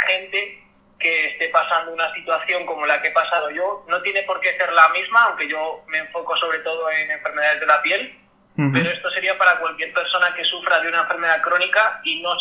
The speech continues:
Speaker 1: sepa cuál, cuál es el camino a tomar o, o qué cosas podría hacer en su día a día para cambiar y, y ya no solo mejorar, sino llegar a curarse de esa enfermedad.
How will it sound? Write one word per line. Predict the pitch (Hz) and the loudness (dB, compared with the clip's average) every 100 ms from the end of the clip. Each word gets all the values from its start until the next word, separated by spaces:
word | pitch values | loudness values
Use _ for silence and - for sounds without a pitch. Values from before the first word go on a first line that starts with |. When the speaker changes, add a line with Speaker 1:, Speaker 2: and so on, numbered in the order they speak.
| - | 0
Speaker 1:
sepa | 190 190 202 208 - _ | 2 8 8 6 -6 _
cuál, | 180 180 175 175 175 170 165 - | 0 2 2 -6 -8 -10 -12 -2
cuál | 170 175 | 0 0
es | - | -4
el | 175 175 | -6 2
camino | 165 175 170 | 4 4 2
a | 170 - | 0 0
tomar | 165 170 180 - - _ _ _ _ | 6 6 6 0 -16 _ _ _ _
o, | - | -8
o | 160 156 151 160 156 | -6 -4 -4 -6 -4
qué | 165 - | -2 -2
cosas | - 190 202 180 - - | 0 2 4 2 0 -4
podría | 170 160 175 190 | -6 0 2 2
hacer | 185 180 | 0 -2
en | - | -2
su | - - | -6 -2
día | 165 | 0
a | 311 | 2
día | - 180 - - - - | 4 4 4 0 -10 2
para | - 156 | 4 4
cambiar | 151 147 147 160 165 | 2 0 2 2 4
y, | 170 160 294 - | 2 0 -2 -6
y | 302 208 143 - - | -12 -8 -8 -10 -4
ya | 165 | 0
no | 170 | 0
solo | - 185 170 170 165 160 | 0 0 0 0 -4 -6
mejorar, | 165 160 165 156 160 - | -4 -4 -2 2 2 2
sino | 175 156 | -8 -6
llegar | 143 - | 2 4
a | 156 - | 4 0
curarse | 160 156 151 147 | -6 0 0 -2
de | 143 | -8
esa | 143 | -6
enfermedad. | 139 143 143 127 127 | -6 -6 -2 0 0